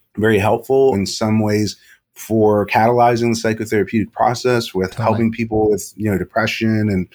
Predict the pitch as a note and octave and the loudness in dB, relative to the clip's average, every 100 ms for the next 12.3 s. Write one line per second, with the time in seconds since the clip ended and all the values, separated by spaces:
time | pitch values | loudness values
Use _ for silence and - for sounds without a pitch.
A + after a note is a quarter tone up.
0 | _ _ _ - - A2+ A#2 G#2 - A2+ | _ _ _ -10 -4 -4 -2 -6 -4 -6
1 | - A2 G#2+ A2 A2 G#2+ - _ _ _ | -2 -4 -2 0 -2 -2 -8 _ _ _
2 | - A2 G#2 A2 A2+ A#2 G2+ G#2 G#2 G2 | -4 0 2 2 2 2 2 2 2 2
3 | F#2+ - B2 B2+ - G#2+ G#2+ G#2+ F#2+ F#2 | -2 -2 -2 0 0 0 0 -2 -2 -4
4 | D#2 G2+ F#2 F2 G2+ F#2+ F#2+ - G2 F#2+ | -2 -2 -2 -2 -4 -2 -4 -4 -4 -4
5 | - - G2 F#2+ F#2+ F#2 - F2+ E2+ D#2+ | -4 -4 -2 -2 -2 -4 -2 -2 -2 -2
6 | F#2+ F#2 F2+ - F2 - F#2+ F2+ - A#2 | 0 0 -2 -6 -8 -2 -2 -2 -2 -2
7 | A#2+ A#2 A2+ - _ _ _ - C3+ B2+ | 0 -2 -4 -10 _ _ _ -2 2 4
8 | C3+ B2 - - B2+ - - A#2 - G#2 | 6 4 0 -2 -2 -2 -4 -2 -2 -6
9 | F#2+ A2 G2 A#2 A2 A2+ A2 G2 F2+ G2 | -4 -4 0 0 2 2 2 0 0 0
10 | F#2+ - F3+ D#3+ - F#2 - C#3 C#3 C3 | -2 -2 -2 0 -2 -6 -2 -2 -2 0
11 | B2+ A#2 - B2 B2 A#2 - B2 A2+ - | -2 -4 -6 -2 -2 -2 0 0 0 -4
12 | A#2+ A2+ G#2+ | -6 -4 -4